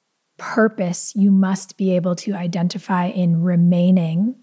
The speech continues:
and trying to do your best and, and be able to sort of stand there with a, with a straight face. It's, it's a, it's a level of poise I do not have.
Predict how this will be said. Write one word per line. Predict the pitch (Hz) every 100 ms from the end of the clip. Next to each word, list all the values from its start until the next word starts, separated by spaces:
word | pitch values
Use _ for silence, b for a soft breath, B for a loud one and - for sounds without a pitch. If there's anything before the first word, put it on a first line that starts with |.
| _
and | 214 180
trying | - - 202 190 185 175 175
to | -
do | 160 185
your | 175 170
best | 160 202 175 151 196 - - - b b b b b
and, | - 185 180 -
and | 185 180
be | 185
able | 170 170
to | 170
sort | 165 - 170
of | 165
stand | - 185 180 175
there | 170 160 156
with | 160 165
a, | 160 151 -
with | 190
a | 170
straight | - 170 -
face. | - 160 180
It's, | 180 160 - - -
it's | 202 -
a, | 175 165 - _ -
it's | -
a | 208
level | 208 202 202
of | 185
poise | - 202 185 170
I | 190
do | 170 170
not | 156 160
have. | 180 - -